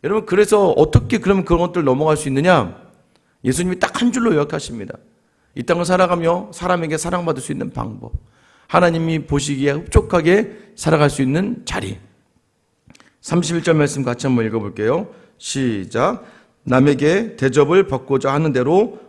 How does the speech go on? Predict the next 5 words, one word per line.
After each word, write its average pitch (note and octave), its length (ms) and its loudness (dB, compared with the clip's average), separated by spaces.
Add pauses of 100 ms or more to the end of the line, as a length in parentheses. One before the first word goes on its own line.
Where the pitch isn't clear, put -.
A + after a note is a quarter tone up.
너희도 B2+ 840 4
남을 B2+ 800 -2
대접하라." F#2 720 -2 (1600)
황금률이라고 D3+ 800 0
합니다. A2+ 380 -4